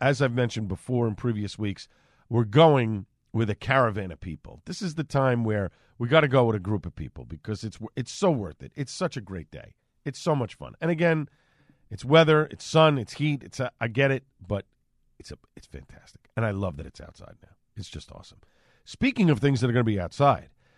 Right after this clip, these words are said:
the Made in Jersey Festival. Um, have you made your plans to come? Wiggins Waterfront Park in Camden, New Jersey. Takes place Saturday, October twenty-second, eleven A M to six P M.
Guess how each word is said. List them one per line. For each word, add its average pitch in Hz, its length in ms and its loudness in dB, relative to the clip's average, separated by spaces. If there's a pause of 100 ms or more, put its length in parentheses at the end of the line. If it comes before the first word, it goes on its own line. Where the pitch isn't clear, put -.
(120)
the 127 80 2
Made 208 220 6
in 208 100 4
Jersey 151 360 4
Festival. 87 540 -10 (380)
Um, 117 240 4
have 123 140 4
you 127 80 2
made 190 180 4
your 208 80 -2
plans 185 340 0
to 160 80 -6
come? 139 360 0 (760)
Wiggins 165 460 4
Waterfront 156 480 2
Park 139 300 -2
in 117 80 -8
Camden, 131 340 -4
New 127 100 -2
Jersey. 110 440 0 (360)
Takes 165 200 0
place 147 200 2
Saturday, 175 440 2
October 156 360 0
twenty-second, 143 720 -4
eleven 139 320 0
A 160 100 2
M 151 120 0
to 117 80 -10
six 147 220 -8
P 143 200 -2
M. 135 180 0